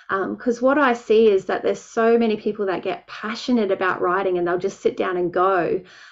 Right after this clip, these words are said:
Um, but if you don't actually have strong foundations, and that includes anchoring your why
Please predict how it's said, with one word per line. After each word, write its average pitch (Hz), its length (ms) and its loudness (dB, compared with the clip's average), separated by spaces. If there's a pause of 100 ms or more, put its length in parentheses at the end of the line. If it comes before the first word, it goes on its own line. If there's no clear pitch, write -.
(140)
Um, 185 400 2
but 208 180 -2
if 214 180 0
you 240 120 0
don't 247 280 2
actually 262 340 -4
have 190 300 -6
strong 190 380 -6
foundations, 185 880 -4
and 180 340 -4
that 226 160 2
includes 233 440 2
anchoring 190 420 -2
your 180 160 2
why 170 360 0